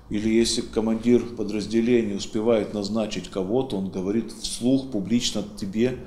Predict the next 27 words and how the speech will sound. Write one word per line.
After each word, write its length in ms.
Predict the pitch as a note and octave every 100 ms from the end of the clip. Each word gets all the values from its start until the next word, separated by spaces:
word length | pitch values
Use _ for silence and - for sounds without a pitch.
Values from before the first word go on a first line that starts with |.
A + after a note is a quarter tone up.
| - - -
ты 100 | -
остаешься 560 | B2 - G#2 G#2+ G#2 A#2
главным. 300 | G#2+ A2 F#2
За 180 | - B2
старшего 680 | - C#3 A#2 - - E2+
ты 220 | F2 - F#2+
остаешься. 640 | E2+ - G2 E2+ - - - - - - -
Потому 260 | - A#2
что 160 | B2 C3
все 200 | - D3
понимают, 640 | D3 C#3+ D#3 D#3+ B2 G2+
общество, 500 | C3 C#3+ - B2 -
если 340 | G#2 A#2 B2 A#2+
оно 200 | A#2 B2+
лишится 500 | A2+ - C#3+ - A#2
единого 520 | A2+ A2+ C#3+ A#2+ G#2+
командования, 840 | - A2 A2 C3 C#3 A#2 G#2 G#2+
оно 160 | A#2 A#2+
окажется 420 | A#2 B2 - A#2
неспособно 1080 | A#2 C#3 D3+ - E3 D3+ - D#3 G#2+ G2+ G2
к 100 | -
выполнению 760 | G2+ G2+ G2+ G#2 A#2+ C3 C#3 - - - -
никакой 840 | C3+ C#3 B2+ - B2+ C#3+ D3 - - -
слаженной 800 | - B2 B2 A#2+ A#2+ B2+ B2+ B2 -
работы, 480 | A2 A#2+ C3 G#2 -
слаженной 540 | - A2 A2 A2+ A2+
операции. 580 | G#2+ B2 G#2+ D#2 - -